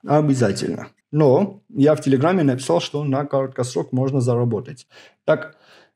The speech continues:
на следующей неделе будет еще день не ясно, будет представлена чат G P T четыре ноль. Также Microsoft выступит,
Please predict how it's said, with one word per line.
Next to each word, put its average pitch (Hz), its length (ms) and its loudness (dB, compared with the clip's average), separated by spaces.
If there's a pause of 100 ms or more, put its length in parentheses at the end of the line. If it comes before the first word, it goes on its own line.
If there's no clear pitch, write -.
на 147 160 2
следующей 165 500 0
неделе 139 400 4
будет 160 520 -2 (560)
еще 135 300 2
день 127 540 2 (120)
не 120 520 0
ясно, 104 640 -2
будет 185 320 0
представлена 147 760 0 (120)
чат 151 180 0
G 127 180 2
P 147 120 0
T 127 40 -2
четыре 135 340 2
ноль. 101 280 0 (180)
Также 139 320 4
Microsoft 123 580 -2
выступит, 123 560 -4